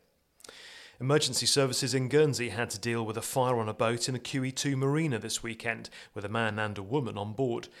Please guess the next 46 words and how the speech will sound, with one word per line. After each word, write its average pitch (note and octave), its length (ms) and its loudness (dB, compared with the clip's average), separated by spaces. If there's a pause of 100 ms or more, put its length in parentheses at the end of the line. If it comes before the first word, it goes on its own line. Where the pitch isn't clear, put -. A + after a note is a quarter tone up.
(460)
The - 80 -16
blaze, G#2 400 -4
which - 220 -8
was G#2 120 -4
first A2+ 300 -2
reported G#2+ 460 -6
at G2 100 -10
around G#2+ 380 2
four A2 260 -2
o'clock G#2+ 340 -4
on A2+ 100 -2
Sunday, B2+ 420 2 (180)
spread A#2+ 300 -2
to - 100 -8
a - 40 -4
second A2+ 420 -2
boat. - 260 -8 (300)
Both C3+ 280 4
people G#2+ 320 -10
escaped - 480 -4
without A2 320 -2
injury. A#2 440 -2 (960)
Changes C#3 400 -2
in B2+ 120 0
leadership C3+ 520 2
over A#2 200 2
the A2 60 -4
last A2+ 300 4
three A#2 200 0
years A2+ 360 -2
have C#3 100 -4
had B2+ 180 -2
a B2 80 -2
destabilising A#2 1080 0
effect - 440 -2
on A#2 120 -2
staff B2 420 0
morale B2 400 2
at - 80 -10
the - 60 -16
prison, C3+ 360 -2 (300)
according G#2+ 440 -4
to - 120 -8
the G#2+ 100 -6
annual G#2 280 -6
report. A#2+ 520 -2